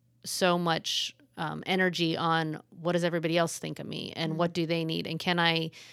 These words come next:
Speaker 1: maintain connection with people? What do I need to do to stay secure? Because if I lose people, I've lost myself. Like, it's so blurred in those boundaries. It's so enmeshed and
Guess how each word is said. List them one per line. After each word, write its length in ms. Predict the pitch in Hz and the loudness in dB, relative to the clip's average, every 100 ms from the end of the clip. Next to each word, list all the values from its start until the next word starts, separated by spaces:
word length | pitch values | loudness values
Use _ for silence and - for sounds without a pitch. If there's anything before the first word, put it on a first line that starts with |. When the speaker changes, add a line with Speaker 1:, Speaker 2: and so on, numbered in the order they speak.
| - | -8
Speaker 1:
maintain 460 | 180 185 180 190 175 | 0 2 4 4 2
connection 480 | 175 175 - 165 156 | 2 0 0 -4 -6
with 180 | - | -8
people? 600 | - 156 - 143 143 147 | -6 -8 -4 -4 -2 -4
What 160 | 160 175 | 0 2
do 60 | 185 | 4
I 80 | 175 | 2
need 160 | 165 | 0
to 100 | 170 | -2
do 260 | 156 165 156 | 0 2 0
to 320 | - 160 151 | -2 -2 -2
stay 300 | - 170 156 | -2 0 0
secure? 480 | - 156 - 156 160 | -2 -6 -2 -2 -2
Because 340 | 156 - 160 | -6 -4 -4
if 160 | 156 156 | -4 -2
I 120 | 147 | -2
lose 340 | 156 185 185 | 2 2 0
people, 600 | - 170 156 156 151 151 - - - | -4 -6 -2 0 2 0 -6 -12 -6
I've 140 | 160 | -2
lost 300 | 151 143 - | 0 -2 -4
myself. 640 | - - - - - - _ _ _ | -10 -2 -2 -2 -6 -16 _ _ _
Like, 140 | 165 170 | 0 0
it's 160 | - | -2
so 540 | - 170 156 156 156 - - - - - - | 2 4 6 4 2 -2 -18 -20 -20 -20 -4
blurred 580 | 165 170 180 175 170 | 0 6 8 8 6
in 220 | 170 160 160 | 2 0 0
those 200 | 160 151 | 0 2
boundaries. 580 | 160 160 160 165 156 | 2 2 0 0 0
It's 140 | 156 - | -4 -4
so 180 | 160 160 | -2 0
enmeshed 500 | 160 156 151 - - | 2 0 0 -6 -6
and 480 | - 156 156 156 | -4 -4 -4 -6